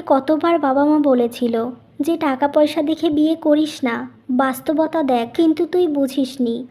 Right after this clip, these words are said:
আর আমাকে দেখ, হয়তো টাকা পয়সার অভাব আছে, কিন্তু ভালোবাসার কোনো অভাব নেই। কত যে ভালো আছি আমি তোকে বোঝাতে পারবো না। তাই জীবনে টাকাই সব না রে বোন, ভালোবাসাটাই জীবনের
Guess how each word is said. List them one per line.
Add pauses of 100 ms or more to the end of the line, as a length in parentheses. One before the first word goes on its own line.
(240)
আর
আমাকে
দেখ, (440)
হয়তো
টাকা
পয়সার
অভাব
আছে, (320)
কিন্তু
ভালোবাসার
কোনো
অভাব (100)
নেই। (140)
কত
যে
ভালো
আছি (300)
আমি
তোকে
বোঝাতে
পারবো
না। (280)
তাই
জীবনে
টাকাই
সব
না
রে
বোন, (300)
ভালোবাসাটাই
জীবনের